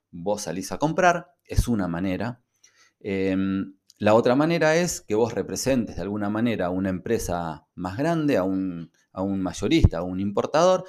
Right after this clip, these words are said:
que ellos facturen y te paguen una comisión. Para mí es totalmente válido porque el municipio no está comprando más caro por eso. No es que compra más caro porque a vos te van a pagar una comisión. Esa comisión de venta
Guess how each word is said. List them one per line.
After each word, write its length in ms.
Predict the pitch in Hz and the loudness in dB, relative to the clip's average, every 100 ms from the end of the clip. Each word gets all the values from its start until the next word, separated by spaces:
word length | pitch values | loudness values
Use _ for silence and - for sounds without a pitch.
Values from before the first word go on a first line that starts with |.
| - _ - | -18 _ -6
que 120 | 156 | -4
ellos 200 | 151 160 | -4 -4
facturen 440 | 156 170 180 170 | -4 0 0 0
y 60 | 131 | 0
te 100 | 104 | 0
paguen 280 | 107 107 104 | 0 0 0
una 220 | 101 92 | -2 -4
comisión. 520 | 90 85 - 78 - _ _ _ - | -6 -8 -10 -12 -14 _ _ _ -4
Para 180 | 104 | 0
mí 120 | 127 139 | 4 4
es 140 | - | 2
totalmente 560 | 98 123 139 139 135 147 | 0 2 2 2 2 2
válido 460 | 156 147 147 151 - _ _ _ - | 2 0 -2 -4 -12 _ _ _ -2
porque 520 | 127 139 139 143 - - | -2 0 0 0 -2 -8
el 120 | 107 | -4
municipio 420 | 104 113 - 143 127 | -2 -2 -2 2 4
no 80 | |
está 180 | 113 160 | 4 4
comprando 380 | 107 95 95 95 | 2 -2 -2 -2
más 160 | 85 - | -4 -6
caro 240 | 87 85 | -8 -6
por 140 | 82 | -6
eso. 200 | 80 - | -8 -4
No 120 | 90 139 | 0 0
es 80 | |
que 280 | - 92 80 _ _ _ _ _ _ - | 0 -4 -6 _ _ _ _ _ _ -4
compra 340 | 117 117 113 110 | 0 2 2 0
más 200 | 104 - | -2 -2
caro 420 | 123 135 143 139 - - | 0 2 0 -4 -16 -8
porque 240 | 95 107 | -2 2
a 40 | |
vos 120 | 113 - | 2 0
te 80 | |
van 140 | 104 104 | -2 -2
a 80 | 98 | -2
pagar 200 | 95 101 | -2 -2
una 220 | 95 92 | -4 -6
comisión. 560 | 90 90 - 87 80 _ - | -8 -8 -8 -8 -10 _ -8
Esa 180 | 123 139 | -4 -2
comisión 380 | 120 120 127 131 | 0 -2 -2 -2
de 100 | 131 | 2
venta 440 | 143 147 147 151 | 2 2 0 -4